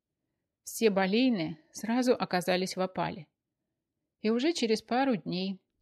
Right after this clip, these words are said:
после эшафота своей бывшей горячо любимой супруги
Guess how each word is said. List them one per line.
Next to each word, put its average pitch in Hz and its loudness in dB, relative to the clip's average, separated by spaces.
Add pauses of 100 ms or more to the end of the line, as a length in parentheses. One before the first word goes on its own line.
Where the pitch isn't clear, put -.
после 233 0
эшафота 185 -4 (180)
своей 202 0
бывшей 190 -2
горячо 180 -4
любимой 180 -4
супруги 185 -4